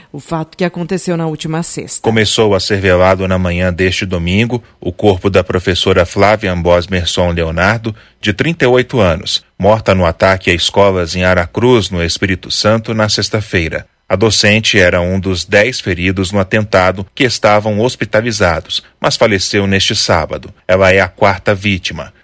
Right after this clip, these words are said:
Speaker 2: O corpo de Flávia foi levado para ser velado em Serra, na Grande Vitória. O sepultamento também está previsto para este domingo. Durante o velório, o governador do estado, Renato Casagrande,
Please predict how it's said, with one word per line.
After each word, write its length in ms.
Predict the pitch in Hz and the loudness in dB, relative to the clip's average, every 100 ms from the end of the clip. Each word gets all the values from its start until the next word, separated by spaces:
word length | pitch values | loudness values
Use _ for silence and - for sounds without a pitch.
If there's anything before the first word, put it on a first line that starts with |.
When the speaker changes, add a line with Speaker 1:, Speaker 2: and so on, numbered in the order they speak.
| _ | _
Speaker 2:
O 120 | 95 | -2
corpo 340 | 139 127 - | 2 2 0
de 100 | 95 | -2
Flávia 540 | 90 104 101 104 107 107 | -2 2 4 4 0 -4
foi 160 | 98 | -2
levado 500 | 90 85 95 90 87 | 0 0 2 2 0
para 200 | 85 90 | -2 -2
ser 220 | 87 95 | -2 -4
velado 460 | 90 85 82 87 85 | -4 -4 -2 -2 -2
em 100 | 87 | -6
Serra, 500 | - - 104 123 123 | -6 2 2 2 0
na 120 | 98 | -2
Grande 300 | 87 95 95 | 0 -2 -2
Vitória. 580 | 101 107 - 87 76 64 _ | -4 -4 0 2 0 -6 _
O 80 | - | -6
sepultamento 680 | 90 101 98 98 90 95 110 | -2 -2 0 0 2 0 -2
também 340 | - 92 85 90 | -2 -2 0 -2
está 180 | - | -2
previsto 500 | - 104 90 98 - | -2 0 0 -2 -2
para 200 | - 104 | 0 2
este 240 | 95 95 107 | 4 2 0
domingo. 520 | 110 107 87 80 78 _ _ | 0 0 -2 -4 -14 _ _
Durante 320 | 107 113 107 | 2 2 2
o 20 | 107 | 2
velório, 520 | 113 104 113 139 143 | 2 4 2 2 0
o 40 | |
governador 580 | 110 98 101 95 90 104 | -4 -2 0 -2 -2 -2
do 80 | 98 | -2
estado, 440 | 87 - 98 92 | -4 2 2 2
Renato 420 | 95 95 92 95 | -4 -2 -2 -2
Casagrande, 760 | 95 92 90 90 107 127 131 | -2 -4 -2 -4 0 0 -2